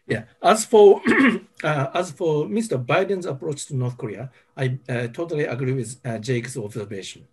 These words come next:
And in, if I add, uh, maybe, you know, from Tokyo perspective,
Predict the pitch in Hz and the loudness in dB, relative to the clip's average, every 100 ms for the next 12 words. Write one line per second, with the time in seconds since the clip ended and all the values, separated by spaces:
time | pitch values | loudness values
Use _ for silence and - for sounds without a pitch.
0 | _ _ - _ _ _ _ - 135 135 | _ _ -20 _ _ _ _ -6 -2 0
1 | 135 - 185 196 226 180 175 185 165 180 | -2 -2 -2 -2 -2 -6 -4 0 -2 0
2 | 220 190 120 214 - _ _ _ _ 156 | 0 0 0 -8 -14 _ _ _ _ -2
3 | 143 135 135 156 226 233 190 98 _ _ | 0 0 0 0 0 0 -4 -8 _ _
4 | _ - 147 131 - _ _ - 147 240 | _ -8 -6 -6 -10 _ _ -10 -6 -4
5 | 311 320 - 160 135 - 127 - 113 | -2 -4 -4 -4 -4 -6 -8 -10 -14